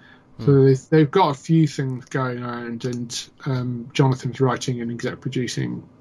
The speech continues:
Speaker 1: that. Uh, so yeah, I, I don't know with, um,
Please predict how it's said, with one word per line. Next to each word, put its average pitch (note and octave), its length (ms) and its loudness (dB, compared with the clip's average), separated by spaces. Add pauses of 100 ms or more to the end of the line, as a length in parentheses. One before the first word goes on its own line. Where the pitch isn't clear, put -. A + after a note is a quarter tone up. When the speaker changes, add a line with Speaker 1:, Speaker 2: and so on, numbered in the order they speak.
Speaker 1:
that. A#2+ 560 -2 (1600)
Uh, D#3+ 540 6 (680)
so F#3+ 300 0
yeah, F#3 240 0
I, F3 220 -2 (840)
I F3+ 100 -2
don't A3 220 0
know G#3 180 4
with, D#3+ 400 0
um, C#3 640 -4